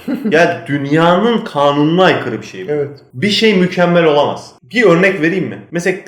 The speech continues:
Speaker 2: Kubrick filmleri var ya.
Speaker 1: Hı hı.
Speaker 2: Benim için iyi olabilir abi. Sen şimdi yeni nesil bir adama Kubrick filmi izlettiğin zaman izleteme, tahammül edemez.
Speaker 1: Evet.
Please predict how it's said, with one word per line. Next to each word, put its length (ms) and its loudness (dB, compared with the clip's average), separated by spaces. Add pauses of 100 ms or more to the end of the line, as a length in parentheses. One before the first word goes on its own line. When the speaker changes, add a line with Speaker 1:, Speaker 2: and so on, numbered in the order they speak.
Speaker 2:
Kubrick 340 -2
filmleri 420 0
var 160 0
ya. 160 -6
Speaker 1:
Hı 40 -6
hı. 180 -2 (340)
Speaker 2:
Benim 360 2
için 200 -2
iyi 140 4
olabilir 340 2
abi. 240 0 (240)
Sen 200 -6
şimdi 280 -6
yeni 200 2
nesil 280 -6
bir 80 -4
adama 240 -6
Kubrick 320 -16
filmi 200 -10
izlettiğin 480 -8
zaman 320 -10
izleteme, 460 -6
tahammül 420 -2
edemez. 320 -4
Speaker 1:
Evet. 300 -2